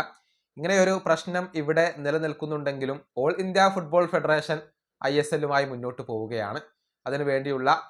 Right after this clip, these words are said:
തയ്യാറെടുപ്പുകൾ ഇപ്പോൾ അവർ ആരംഭിച്ചു കഴിഞ്ഞു. എല്ലാ ക്ലബ്ബുകൾക്കും ഇന്നലെ All India Football Federation ഒരു ലെറ്റർ അയച്ചിട്ടുണ്ട്. അതായത്, ഹോം സ്റ്റേഡിയം ഏതൊക്കെയാണ് എന്നുള്ളത് കൺഫേം ചെയ്യണം എന്ന് പറഞ്ഞുകൊണ്ടാണ് All India Football Federation ലെറ്റർ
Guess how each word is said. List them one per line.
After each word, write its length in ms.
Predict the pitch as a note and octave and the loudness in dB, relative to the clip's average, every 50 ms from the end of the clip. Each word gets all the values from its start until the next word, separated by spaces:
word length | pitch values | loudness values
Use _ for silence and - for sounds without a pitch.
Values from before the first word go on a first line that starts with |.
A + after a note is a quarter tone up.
| - _ _ _ - | -20 _ _ _ -2
തയ്യാറെടുപ്പുകൾ 720 | B2+ C3 C#3+ D3+ E3 E3 E3+ E3 D#3+ - D#3 D3 D3+ D3+ D3+ C#3+ | 0 2 4 6 6 6 4 2 0 0 0 0 0 0 -2 -4
ഇപ്പോൾ 280 | A#2 - C3 C3 C3 - | -8 -4 -4 -4 -2 -2
അവർ 200 | A#2 B2 B2 B2+ - B2 | -2 0 0 0 2 4
ആരംഭിച്ചു 460 | B2+ C3 C#3 C#3+ C#3+ D3 D3 - D#3 | 4 4 4 4 2 0 -4 0 2
കഴിഞ്ഞു. 320 | D3 D3+ D3+ D3 C#3+ A2+ - - | 2 4 4 2 0 -4 -8 -8
എല്ലാ 380 | A#2 B2 C3+ D3+ E3 F3+ F#3 F#3+ | -6 -6 -4 0 2 4 4 4
ക്ലബ്ബുകൾക്കും 800 | F#3 - G#3 D3 D3 F3 E3 D#3 C#3+ - - D#3+ E3 - - - _ _ _ _ - | 4 0 -2 -2 -2 -2 -2 -2 -2 0 -2 -2 -2 -4 -8 -20 _ _ _ _ -12
ഇന്നലെ 340 | C#3 D3+ D#3 D3+ D3+ D#3+ D#3 D#3 | -6 -2 2 4 4 4 4 2
All 120 | D3 D3+ | 0 -2
India 260 | D3 C#3 C#3 C#3+ D3+ | -2 -4 -2 -2 -2
Football 340 | D3 - D3 B2 A#2+ C#3 D3 | 0 -2 -6 -6 -4 -4 -4
Federation 520 | - - C3 B2 B2 C3+ C#3 C3+ - D3+ C#3 - | -2 -4 -4 -2 -2 -2 -2 -2 -4 -8 -10 -8
ഒരു 120 | B2+ C3 | -8 -6
ലെറ്റർ 420 | C3 B2+ A#2 A#2 - - C#3+ C3+ - - | -4 -4 -4 -6 -4 -2 -2 -2 0 2
അയച്ചിട്ടുണ്ട്. 640 | A#2 A#2 A#2 A#2 - - - B2+ A2 A#2+ E3+ - - - _ _ _ _ _ _ _ | 0 0 0 -2 -6 -8 -10 -8 -4 -4 -4 -4 -4 -10 _ _ _ _ _ _ _
അതായത്, 440 | C#3+ D#3 D#3+ D#3 D#3 D#3 D3+ E3 - | 2 4 6 6 6 4 4 2 2
ഹോം 260 | C#3+ E3 D#3+ F3+ G#3 | 2 4 4 4 2
സ്റ്റേഡിയം 540 | G#3 - - G#3 G#3 G3+ G3 G3+ G3+ G3 G3 | 0 -2 -2 0 0 2 2 0 0 -2 0
ഏതൊക്കെയാണ് 600 | F3 D#3+ D#3+ E3 E3 - F3 D#3+ D3 C#3 C#3 C#3+ D3+ | 0 0 0 0 0 0 0 2 4 4 2 0 -2
എന്നുള്ളത് 460 | D#3+ D#3 D3 C#3+ C#3+ C3+ C3 C#3 C#3 - | -4 -8 -8 -8 -8 -6 -6 -6 -4 -2
കൺഫേം 400 | C3+ B2+ B2+ - D#3 D3+ D3+ D3+ | -2 -4 -2 -2 -2 -2 -2 -2
ചെയ്യണം 500 | - D3 C3 B2+ C3 C3+ A2+ G2 - _ _ _ _ _ _ _ C3 | -4 -4 -2 -2 -2 -4 -6 -8 -12 _ _ _ _ _ _ _ -8
എന്ന് 160 | D3 E3 F3+ | -4 0 2
പറഞ്ഞുകൊണ്ടാണ് 760 | F3 D3+ D3+ D#3 E3+ F#3 F3+ F3 D#3+ D3 C#3+ B2+ C3 C#3 D#3+ - - B2+ | 2 4 2 2 2 2 0 0 2 2 2 2 2 0 -2 -4 -2 0
All 100 | B2 C3+ - | 0 0 -2
India 240 | C3 B2 B2 C3+ | -4 -4 -2 -2
Football 360 | C3 - C#3 B2 A2 A#2+ B2+ B2 | -2 -2 -4 -8 -6 -4 -4 -4
Federation 500 | - C3+ A2+ A2 A#2 A#2 A#2 A#2 - C#3 | -4 -6 -6 -6 -6 -6 -6 -6 -8 -8
ലെറ്റർ 400 | C3 B2 A#2+ - - C#3 C3+ | -8 -8 -8 -6 -4 -4 -4